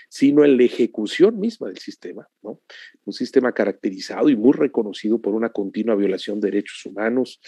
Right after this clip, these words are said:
eh, en donde los jueces no asistían a las audiencias, los jueces estaban encerrados en sus oficinas, en donde las audiencias las llevaba a veces hasta la secretaria del secretario de acuerdos, en donde el procedimiento era prácticamente un trámite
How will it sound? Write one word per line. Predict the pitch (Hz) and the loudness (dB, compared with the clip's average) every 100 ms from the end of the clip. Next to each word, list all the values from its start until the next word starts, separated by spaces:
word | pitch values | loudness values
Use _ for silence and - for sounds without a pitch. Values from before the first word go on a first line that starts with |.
| - - - - | -18 -16 -16 -10
eh, | 110 110 | -8 -6
en | 110 107 | -4 -2
donde | 107 104 107 107 101 101 90 _ - - | 0 0 -2 -2 0 -2 -6 _ -20 -8
los | - 107 | -2 0
jueces | - 120 131 107 | 4 4 4 2
no | 107 | 2
asistían | 123 - 110 - 117 117 101 | -2 -4 -10 -6 0 0 0
a | |
las | 98 92 | -4 -4
audiencias, | 92 95 101 131 143 110 | -6 -4 -2 0 0 0
los | 104 | 4
jueces | 127 117 | 4 2
estaban | - 117 113 | 2 2 2
encerrados | 101 - 92 98 113 117 | -2 -4 -4 -2 0 0
en | 98 | -6
sus | 90 101 | -8 -12
oficinas, | - - - - 120 156 131 - - - - - - | -14 -14 -14 -6 -2 0 -2 -4 -16 -18 -16 -14 -8
en | - 107 | 0 4
donde | 110 104 107 | 4 4 4
las | 104 - | 0 2
audiencias | 107 113 117 131 | 2 2 4 4
las | 117 | 4
llevaba | 101 107 | 2 2
a | 113 | 2
veces | 113 127 - | 2 0 -2
hasta | 107 107 | -4 -2
la | 95 | -4
secretaria | - - 101 120 135 | -4 -4 0 4 6
del | 113 | 4
secretario | 110 107 101 - 110 120 | 0 0 0 2 2 2
de | 101 | 2
acuerdos, | - 113 127 156 147 - _ - - - - _ | 0 2 2 4 0 -2 _ -20 -20 -20 -20 _
en | - 113 | -6 2
donde | 110 110 113 | 4 4 2
el | 107 | 0
procedimiento | 110 127 127 151 | -2 -2 -2 2
era | 165 156 | 2 2
prácticamente | 175 - 196 175 185 190 | -4 -2 0 0 0 -4
un | |
trámite | 165 170 170 165 160 135 | -2 0 0 4 4 4